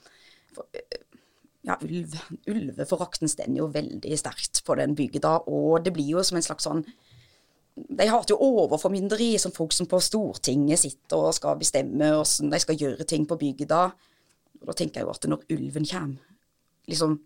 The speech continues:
rettferdiggjort av de som på, sitter på Stortinget, da liksom,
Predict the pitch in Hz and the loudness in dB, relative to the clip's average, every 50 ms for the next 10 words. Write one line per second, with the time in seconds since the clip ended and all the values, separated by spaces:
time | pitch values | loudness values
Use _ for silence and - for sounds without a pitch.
0 | _ _ _ _ _ _ - - - - 170 151 147 156 147 160 160 156 - - | _ _ _ _ _ _ -10 -8 -2 0 0 0 0 0 0 0 0 -2 -4 -2
1 | - 156 143 151 151 151 147 - 165 151 - 170 165 - - - - - - 180 | -2 0 2 2 2 2 0 0 -2 -4 -6 -2 -2 -2 -2 -2 -4 -2 -2 0
2 | - 233 220 - - - 175 175 196 247 208 147 - _ _ _ _ _ _ _ | 0 0 -4 -4 -2 -2 0 2 2 2 0 0 -4 _ _ _ _ _ _ _
3 | _ - _ _ _ _ _ _ _ - - 160 151 156 156 156 151 147 151 - | _ -20 _ _ _ _ _ _ _ 0 2 2 2 4 2 2 2 2 0 0
4 | - - - 71 76 78 82 85 - | 0 0 0 2 0 0 -2 -4 -6